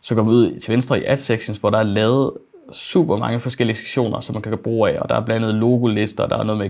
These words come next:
kort, og der er noget med nyhedsbreve, og så videre, og så videre. Og i virkeligheden, så er det her faktisk bare en visuel bygger, hvor at man ikke rigtig kan ødelægge,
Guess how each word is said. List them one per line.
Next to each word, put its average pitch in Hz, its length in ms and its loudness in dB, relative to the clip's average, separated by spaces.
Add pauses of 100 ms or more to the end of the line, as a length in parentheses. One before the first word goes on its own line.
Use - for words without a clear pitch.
kort, 117 440 2
og - 140 -2
der - 60 -2
er - 40 -2
noget 107 160 -2
med 101 200 -4
nyhedsbreve, 117 760 0
og - 140 -4
så - 100 -8
videre, 98 200 -2
og 101 60 -4
så - 100 -14
videre. 98 240 -4 (520)
Og 113 100 2
i - 20 6
virkeligheden, 143 360 6
så 123 120 2
er 117 40 6
det 120 120 2
her 117 100 2
faktisk 117 300 -2
bare 117 120 0
en 117 120 -2
visuel 127 320 0
bygger, - 380 -2 (400)
hvor 104 220 4
at 110 200 2
man 104 380 -4
ikke 131 240 2
rigtig 107 260 -2
kan 104 160 -4
ødelægge, 123 420 2